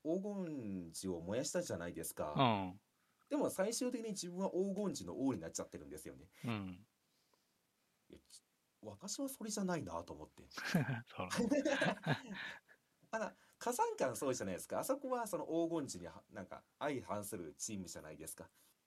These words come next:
Speaker 2: あ、そうなの？いや、全然わからん。
Speaker 1: そうなんですよ。
Speaker 2: うん。
Speaker 1: あそこはもう黄金律ってものは
Speaker 2: うん。
Speaker 1: クソくらいだと。
Speaker 2: うん。
Speaker 1: そういうものに反逆するっていうチームなんで。
Speaker 2: うん。
Speaker 1: で、そういうやつは結構いたんですよね。
Speaker 2: うん。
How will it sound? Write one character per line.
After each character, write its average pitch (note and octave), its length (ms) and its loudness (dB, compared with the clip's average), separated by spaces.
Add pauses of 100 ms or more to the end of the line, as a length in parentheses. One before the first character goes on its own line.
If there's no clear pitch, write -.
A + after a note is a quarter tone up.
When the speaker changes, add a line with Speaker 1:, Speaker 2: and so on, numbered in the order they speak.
(280)
Speaker 2:
あ、 D3+ 100 6
そ F#3+ 140 8
う - 20 10
な G#2+ 80 6
の？ - 40 2
い B2 40 8
や、 A2 140 12
全 A#2+ 420 6
然 D#3 160 8
わ C#3 80 8
か D3 80 10
ら G#2+ 120 8
ん。 - 60 -6 (720)
Speaker 1:
そ A3 120 0
う - 20 0
な C#3 100 0
ん G2+ 60 -4
で F#2 100 2
す F#2+ 100 -6
よ。 F2+ 160 -2
Speaker 2:
う D#3 60 0
ん。 - 20 4
Speaker 1:
あ G3 40 0
そ D#4+ 120 0
こ D#4 180 2
は D3 420 0 (140)
も D3 100 -2
う - 80 -6
黄 G#3+ 320 2
金 G3+ 100 -2
律 G#2+ 220 -4
っ - 20 -6
て G2+ 160 -6
も G2+ 160 -2
の B2+ 140 -4
は A#2 320 -2
Speaker 2:
う A2+ 40 -2
ん。 G2+ 280 -4
Speaker 1:
ク - 80 -10
ソ D#3 100 2
く C#3 140 -2
ら F#2+ 120 2
い E2+ 40 2
だ D#2+ 100 -2
と。 E2 180 -10 (460)
Speaker 2:
う A#2 40 0
ん。 - 40 2
Speaker 1:
そ F3 60 6
う F#3 40 4
い F#3 60 4
う F3+ 60 2
も F3+ 80 2
の F#3+ 100 2
に D3 80 2
反 D3 240 2
逆 D3 220 0
す D3 120 -2
る C#3 80 0
っ - 20 0
て - 140 -8
い - 40 -6
う - 20 -14
チ - 200 -4
ー F2 40 -4
ム E2+ 80 -8
な D2 120 -10
ん C#2+ 80 -14
で。 D2 180 -12 (100)
Speaker 2:
う B2 40 0
ん。 G#2+ 500 -2 (880)
Speaker 1:
で、 D4+ 100 0
そ C4+ 140 -2
う D#4+ 40 2
い - 20 4
う - 20 4
や F4+ 60 -2
つ - 60 2
は G2 100 4
結 F#3+ 200 -4
構 D#2+ 140 -4
い D2+ 80 -8
た E3+ 140 0
ん - 40 -2
で D2 120 -6
す F2 100 -6
よ D2 80 -6
ね。 F#2+ 140 -12 (280)
Speaker 2:
う C3 40 0
ん。 G#2+ 640 -2